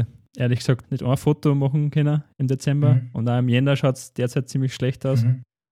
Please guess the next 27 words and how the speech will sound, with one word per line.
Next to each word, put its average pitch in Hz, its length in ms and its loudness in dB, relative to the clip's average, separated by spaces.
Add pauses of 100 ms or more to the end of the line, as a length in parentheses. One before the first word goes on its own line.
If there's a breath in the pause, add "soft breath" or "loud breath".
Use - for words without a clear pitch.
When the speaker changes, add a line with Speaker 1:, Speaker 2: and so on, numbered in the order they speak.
Speaker 1:
Also 110 280 -4
vielleicht - 520 -2
geht's 120 160 -2
jetzt 139 300 2
das, 135 240 0
das 131 180 0
Wochenende 143 380 2
noch, 135 280 2 (380)
aber 131 160 2
nix. - 420 -2 (160)
Destotrotz 139 720 -2 (200)
passt 123 200 -2
das 127 80 -4
Foto 143 320 -2
ganz 123 220 -4
gut - 180 -4
zur 127 100 -2
Jahreszeit. 135 520 -2 (180)
Speaker 2:
Mhm. 135 280 -4 (160)
Speaker 1:
Und 147 260 2
es 127 160 -2
war 135 180 0
außerdem 143 560 0
ein 123 380 2
Wunsch 147 360 0
eines 123 260 0
Zuhörers, 170 680 0